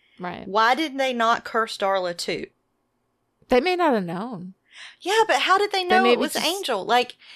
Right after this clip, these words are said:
Speaker 2: if you
Speaker 1: How did they know it was Angel who killed her?
Speaker 2: Yeah.
Speaker 1: I don't know. He's the type to be like, "Hey, you know, <laughs> I just killed your girl." <laughs>
Speaker 2: Well, that's
Speaker 1: You
Speaker 2: true.
Speaker 1: know?
Speaker 2: Well, I mean, that's true. He might have sent
Speaker 1: He's
Speaker 2: them a picture of her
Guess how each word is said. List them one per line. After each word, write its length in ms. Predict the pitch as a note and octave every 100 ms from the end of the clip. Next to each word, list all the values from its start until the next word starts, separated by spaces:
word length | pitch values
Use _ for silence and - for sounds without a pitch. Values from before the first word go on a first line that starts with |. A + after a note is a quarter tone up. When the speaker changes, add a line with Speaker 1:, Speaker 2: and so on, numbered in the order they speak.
| -
Speaker 2:
if 180 | - -
you 180 | D#4+ F#4+
Speaker 1:
How 120 | A#3+
did 120 | A#3+
they 120 | A#3 A3+
know 120 | G#3
it 40 |
was 120 | G3
Angel 340 | D#3+ F3+ G#3 B3+
who 60 |
killed 280 | C4 C#4+ C#4
her? 100 | D#4+
Speaker 2:
Yeah. 440 | E4+ C#5+ G3+ C#3 F3 _ _ _ _ _ _ - - - -
Speaker 1:
I 140 | G#4+
don't 140 | D#5+ G5+
know. 60 | C#4+
He's 240 | A#3 F4 -
the 100 | G4
type 300 | F#4 F#4+ -
to 100 | A3+
be 220 | C4 C4
like, 340 | B3 A#3+ A#3 - -
"Hey, 440 | D4 G3 D3+ - _
you 120 | G3
know, 360 | G#3+ - C4+ G#3 -
<laughs> 80 | -
I 120 | A3+
just 220 | A#3 -
killed 260 | B3+ A3+ G#3
your 100 | F#3+
girl." 320 | C4+ B3 -
<laughs> 80 | - - - -
Speaker 2:
Well, 120 | E4+ D4
that's 160 | C4 F4+
Speaker 1:
You 80 | -
Speaker 2:
true. 140 | - -
Speaker 1:
know? 60 |
Speaker 2:
Well, 100 | D4 D4
I 140 | D#4+
mean, 220 | D#4 C#4+
that's 200 | C#4 D4+
true. 200 | G#4+ G#3+
He 180 | G#3 E4+
might 300 | C4+ C4+ B3
have 160 | A#3 A3+
sent 200 | - A#3+
Speaker 1:
He's 80 | C#4
Speaker 2:
them 120 | A3
a 80 | G3
picture 440 | - A3 - G3
of 100 | F#3+
her 400 | G3+ G3 G3